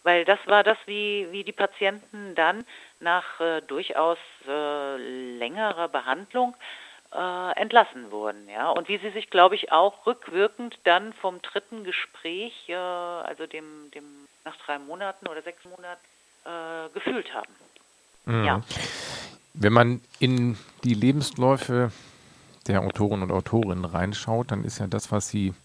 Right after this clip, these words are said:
Speaker 2: fordern, dieses Versorgungsnetzwerk, und Sie haben es jetzt auch schon ein paar Mal Ihre Diskussion angesprochen, dann stellen Sie ja eigentlich schon so ein Netzwerk dar, was Sie sich vorstellen, wenn ich das richtig sehe.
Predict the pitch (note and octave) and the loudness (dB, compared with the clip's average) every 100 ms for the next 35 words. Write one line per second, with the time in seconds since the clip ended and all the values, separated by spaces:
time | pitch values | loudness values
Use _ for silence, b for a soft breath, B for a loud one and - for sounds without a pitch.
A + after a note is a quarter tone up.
0 | - - - F#2 F#2 G2 F#2 F2 F2 - | -20 -20 -8 -4 0 0 -2 -4 -4 -6
1 | - F2 F#2 G#2+ G2+ - - - G2 G2+ | -6 -2 -2 -2 -4 -6 -8 -6 -2 0
2 | - F#2+ F#2 - A2+ - - F2+ G2 F#2+ | -2 -4 -4 -6 -6 -6 -6 -2 -2 0
3 | F#2+ F2 F2 - F#2 - G#2 - G2+ - | -2 -4 -6 -6 -8 -4 -4 -4 -6 -8
4 | F#2+ F#2 F2+ - G#2+ C3 A#2+ A2+ A#2 A#2+ | -4 -4 -4 2 2 4 2 0 2 0
5 | A2+ A2+ - A#2+ A2 A2 G#2 - - G#2 | -2 -6 -6 -6 -2 0 0 -2 0 0
6 | - G2 G2+ G#2 - G#2 G2+ - E3+ F3 | 0 0 2 0 -2 -4 -4 -2 -2 -2
7 | - D#2+ D#2+ D#2+ E2 - F#2 E2+ E2+ F#2+ | -2 -2 -2 -4 -6 -6 -6 -6 -4 -2
8 | F2+ | -2